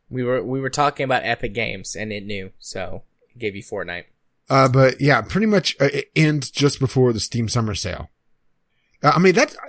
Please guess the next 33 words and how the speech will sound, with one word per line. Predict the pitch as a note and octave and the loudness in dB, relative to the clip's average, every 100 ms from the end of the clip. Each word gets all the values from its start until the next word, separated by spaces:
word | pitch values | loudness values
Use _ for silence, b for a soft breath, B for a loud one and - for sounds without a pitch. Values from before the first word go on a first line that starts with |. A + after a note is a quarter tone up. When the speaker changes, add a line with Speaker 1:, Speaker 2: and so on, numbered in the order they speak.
| - - | -20 -16
Speaker 2:
I | G#3 A3+ | -10 -4
mean, | B3+ | -2
let's | C#4 - | -2 0
be | - | 2
perfectly | G#3 F3+ E3 D#3 D3+ | 4 4 2 2 2
honest | A#2 A2 G2 - | 0 -4 -6 -6
here. | G#2+ F2 - _ _ _ _ - | -8 -10 -14 _ _ _ _ -12
That's | G2+ G2+ C3+ D#3 - | -6 0 2 2 0
why | B2+ A#2+ A#2 A2+ - | 2 2 2 0 -4
this | A#2+ B2+ - | -2 0 0
is | A2+ | 0
so | B2+ A#2 | 2 2
haphazardly | B2 A#2+ - - A2+ G#2+ A2+ G#2+ | 0 -6 -6 -4 -2 -2 -6 -6
thrown | G2+ A2 G#2 | -4 -4 -6
together, | G2 F#2+ G2 | -8 -6 -6
is | G#2+ G#2 | -8 -6
that | A2 G#2 - b b b - | -6 -6 -8 b b b -8
the | A#2 | -6
date | - C#3 D#3 - | 2 2 2 0
leaked | C3 C3 A2+ - _ _ _ _ | 2 0 0 -12 _ _ _ _
and | C#3 C3 B2 | 0 0 -2
it | B2 | -4
just | C3+ - | -4 -2
happens | - A#2+ C3+ B2 | -4 -2 -2 -4
to | - | -8
end | A#2+ A#2+ A#2 | -6 -4 -4
the | |
week | G2+ A2 - | -4 -4 -6
beforehand. | A#2 - G#2+ A2 C3+ D#3+ - _ - - _ _ _ _ _ | -8 -4 -2 -2 -2 -4 -8 _ -20 -20 _ _ _ _ _
Really? | A2 C3 F3 - _ _ _ _ | -2 -2 -2 -8 _ _ _ _
Speaker 1:
Yeah. | G#2+ A2+ B1 G2+ _ _ _ _ _ _ _ _ _ _ _ B B B | -6 -2 -2 -6 _ _ _ _ _ _ _ _ _ _ _ B B B
So, | - - D#3 D3 C#3+ C#3 - _ | -4 2 4 4 2 -2 -6 _
um, | C3 C3 B2 A#2 A2+ | -2 0 0 -2 -10